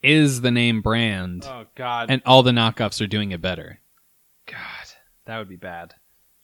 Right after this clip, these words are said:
Speaker 1: Yeah, if that's the case, then Chips Ahoy in some ways
Speaker 2: Can
Speaker 1: is
Speaker 2: you
Speaker 1: a
Speaker 2: imagine?
Speaker 1: knockoff.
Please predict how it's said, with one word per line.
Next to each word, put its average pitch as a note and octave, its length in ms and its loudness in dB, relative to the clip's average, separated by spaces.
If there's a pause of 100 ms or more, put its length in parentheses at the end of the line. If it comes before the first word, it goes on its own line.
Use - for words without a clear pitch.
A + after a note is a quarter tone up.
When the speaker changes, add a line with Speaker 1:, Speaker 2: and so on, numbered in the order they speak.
(680)
Speaker 1:
Yeah, C#3 240 4
if - 80 -6
that's - 220 2
the E3 100 0
case, C3 240 4
then B2 160 0
Chips - 280 -2
Ahoy B2 300 6
in F#2+ 140 0
some A#2 180 -2
ways G#2 240 0
Speaker 2:
Can G3 100 6
Speaker 1:
is C4+ 40 10
Speaker 2:
you B3+ 60 10
Speaker 1:
a - 20 8
Speaker 2:
imagine? D#3+ 380 6
Speaker 1:
knockoff. - 140 -6